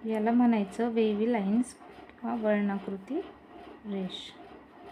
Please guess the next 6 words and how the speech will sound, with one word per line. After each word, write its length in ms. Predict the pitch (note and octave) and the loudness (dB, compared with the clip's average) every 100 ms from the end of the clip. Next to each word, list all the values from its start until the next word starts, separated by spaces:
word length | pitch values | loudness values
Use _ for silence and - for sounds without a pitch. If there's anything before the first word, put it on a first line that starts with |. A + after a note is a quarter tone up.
| - - - - - - - - - - - - - - - - - - - - - - - - - - - - - - - - - - - - - - - - - - | -18 -20 -20 -18 -18 -20 -20 -20 -20 -20 -20 -20 -18 -18 -20 -20 -18 -18 -18 -20 -18 -18 -18 -20 -18 -18 -20 -20 -18 -16 -16 -20 -20 -18 -18 -18 -20 -18 -16 -18 -18 -8
ह्या 220 | B3 B3 | -4 -2
काढायला 520 | - A3 A3 A3 B3 | -2 -4 -2 0 0
सोप्या 440 | A#3+ A#3+ A3 A#3 A#3 | -2 -4 -4 -2 -2
आहेत. 260 | G3+ G#3 - - - - - - - - - - - - - - - - - - - - - - - - - A#3 | 0 -4 -6 -12 -18 -18 -20 -20 -20 -18 -20 -20 -20 -18 -18 -20 -20 -18 -18 -20 -20 -18 -18 -18 -18 -18 -10 2
वळणाकृती 680 | A#3 A3+ A#3+ A#3+ A3+ A3+ A#3 | 6 6 6 4 0 4 8
रेष 280 | A#3 A3+ | 8 6